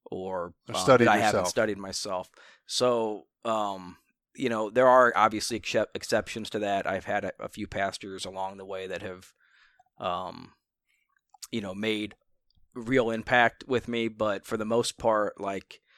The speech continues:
Speaker 1: um, I've, you know, I've led, I've led studies, I've led groups, um, and I'm pretty comfortable,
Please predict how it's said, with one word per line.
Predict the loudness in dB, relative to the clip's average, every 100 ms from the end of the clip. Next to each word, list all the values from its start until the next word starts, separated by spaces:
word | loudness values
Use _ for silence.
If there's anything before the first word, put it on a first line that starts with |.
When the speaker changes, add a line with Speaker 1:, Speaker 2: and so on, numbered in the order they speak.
| _ _ -2
Speaker 1:
um, | 0 0 -6 -10 0
I've, | 2 2 -6 -20 _ _ _
you | -10 -8
know, | -8 -10 _ -6
I've | -4 -4
led, | -4 -4 -4 -8 -18 _ _ _
I've | -10 -8 -6
led | -6 -6 _
studies, | -6 -2 -2 -6 -8 -8
I've | -8 -8
led | -12 -12
groups, | -14 -12 -12 -8 -8 -10 _ -20 _ _ _ -8
um, | -6 -6 -8 -10 -14 -12
and | -12 -10 -10
I'm | -12 -6
pretty | -6 -6
comfortable, | -6 -6 -6 -12 -10 -12